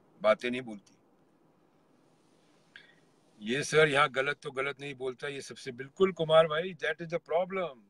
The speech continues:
गलत को गलत नहीं बोलेंगे तो ठीक है, speed breaker आ रहा है, अगर आप नहीं बोलेंगे speed ब्रेकर है तो गाड़ी उछल जाएगी आपकी, सर भिड़ेगा ऊपर और सर पकड़ के बैठ जाओ फिर। तो पहले बोलना पड़ता है, "भैया लाल बत्ती आ रही है, गाड़ी रोक।" यहाँ गाड़ी रोकने के लिए नहीं बोलते, यहाँ पे लोग बोलते, "लाल बत्ती आ रही है,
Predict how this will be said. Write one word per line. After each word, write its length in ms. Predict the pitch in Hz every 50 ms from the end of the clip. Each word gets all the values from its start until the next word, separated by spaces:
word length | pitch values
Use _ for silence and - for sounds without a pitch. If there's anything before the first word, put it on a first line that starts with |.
| 95 92 95 -
गलत 240 | 123 139 156 160
को 140 | - - 165
गलत 200 | 151 156 156 160 156
नहीं 160 | 156 156 170 175
बोलेंगे 360 | 165 165 160 160 165 175 180
तो 80 | 180
ठीक 300 | 175 - - 208 233 196
है, 160 | 196 175 165 160
speed 300 | - - - 180 185 160
breaker 280 | 175 196 190 196 185
आ 120 | 175 170 175
रहा 140 | 190 196
है, 80 | 196 190
अगर 160 | 180 180 180
आप 180 | 175 175 170 170
नहीं 120 | 180 196
बोलेंगे 320 | 190 185 185 185 185 190 175
speed 260 | - - 170 175 160
ब्रेकर 220 | 160 175 165 180
है 60 | 185
तो 100 | 185 180
गाड़ी 220 | 160 156 151 170 190
उछल 200 | 180 - 196 214
जाएगी 240 | 202 190 165 147 139
आपकी, 420 | 135 123 - _ - 214 214 - - _ _ _ _ _ _ _ _ _
सर 240 | - - 143 165
भिड़ेगा 320 | 165 156 151 156 175 190 190
ऊपर 420 | 165 156 - - 196 180 160 - - _ _ _ _ _ _ _
और 80 | -
सर 200 | - - 151 156
पकड़ 220 | 156 156 - 160 160
के 100 | 160 160
बैठ 200 | 156 165 170 185
जाओ 180 | 185 185 180
फिर। 200 | 165 - 127 107 - _ _ _ _ _ _ _ _ _ _
तो 100 | 123 120
पहले 380 | 104 - _ 139 139 147 170
बोलना 320 | 170 143 143 151 165 190 185
पड़ता 240 | 170 175 165 170 165
है, 60 | 156
"भैया 160 | 151 175 214
लाल 280 | 190 156 151 151 165 175
बत्ती 260 | 170 170 - 180 170
आ 80 | 165
रही 100 | 156 170
है, 60 | 214 220
गाड़ी 220 | 160 156 151 165
रोक।" 260 | 156 175 214 214 - _ _ _ _ _ _ _ _ _ _ _ _ _ _ 95
यहाँ 280 | 101 117 131 147 151
गाड़ी 240 | 135 135 135 139 170
रोकने 300 | 160 156 156 - 165 170
के 80 | 160 170
लिए 100 | 170 190
नहीं 80 | 196
बोलते, 280 | 175 175 165 156 - 160
यहाँ 160 | 151 139 147
पे 80 | 147 165
लोग 160 | 165 170 160
बोलते, 220 | 165 170 160 196
"लाल 220 | 180 160 160 170 175
बत्ती 240 | 175 180 - 190
आ 80 | 185 185
रही 140 | 180 208 233
है, 80 | 220